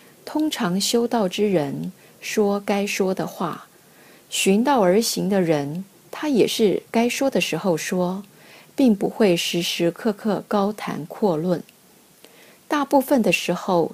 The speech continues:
都是先沉默观察。那自然就像大自然一样，这个自然状态就是顺势而为。当我们看到“故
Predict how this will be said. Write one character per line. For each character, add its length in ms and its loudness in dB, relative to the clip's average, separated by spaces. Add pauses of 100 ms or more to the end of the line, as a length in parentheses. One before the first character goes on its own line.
都 140 -2
是 260 -2
先 380 -2
沉 260 -8
默 460 -4
观 260 -2
察。 520 -10 (1120)
那 160 4
自 200 4
然 400 0
就 140 -2
像 260 -4
大 200 -4
自 180 -2
然 180 -2
一 200 -6
样， 260 -2 (680)
这 180 2
个 320 6
自 260 4
然 240 2
状 280 -2
态 420 -4
就 160 -2
是 300 -2
顺 360 -2
势 480 -2
而 240 -4
为。 460 -4 (1160)
当 260 2
我 120 0
们 180 -4
看 240 -4
到 280 -2 (480)
“故 360 2